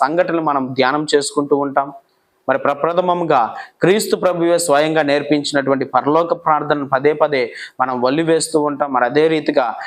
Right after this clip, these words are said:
తండ్రి పరిశుద్ధాత్మ దేవుడు మాట్లాడినటువంటి ఆ మాటల్ని మరలా మరలా మనము వెల్లివేస్తూ ఉంటాం. ఎప్పుడైతే ఈ ప్రార్థన జరుగుతూ ఉంటుందో ఆ తల్లి మనతో కలిసి ప్రార్థన చేస్తూ ఉంది.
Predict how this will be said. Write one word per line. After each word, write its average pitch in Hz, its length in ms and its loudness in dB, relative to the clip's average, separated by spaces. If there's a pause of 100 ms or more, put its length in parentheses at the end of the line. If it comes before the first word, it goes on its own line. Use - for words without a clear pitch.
(360)
తండ్రి 160 400 0 (560)
పరిశుద్ధాత్మ 165 800 0 (160)
దేవుడు 151 320 0 (480)
మాట్లాడినటువంటి 151 920 2 (200)
ఆ - 20 4 (200)
మాటల్ని 160 460 2
మరలా 143 240 2 (100)
మరలా 156 280 2 (460)
మనము 135 280 0 (760)
వెల్లివేస్తూ 156 600 0 (100)
ఉంటాం. 131 240 -2 (960)
ఎప్పుడైతే 165 380 0
ఈ - 100 -6
ప్రార్థన 170 360 2 (100)
జరుగుతూ 151 340 0 (100)
ఉంటుందో 135 380 0 (800)
ఆ 113 80 2 (140)
తల్లి 170 280 0
మనతో 147 240 0 (120)
కలిసి 143 260 0 (100)
ప్రార్థన 135 340 0 (120)
చేస్తూ 120 280 -2 (100)
ఉంది. 110 220 -2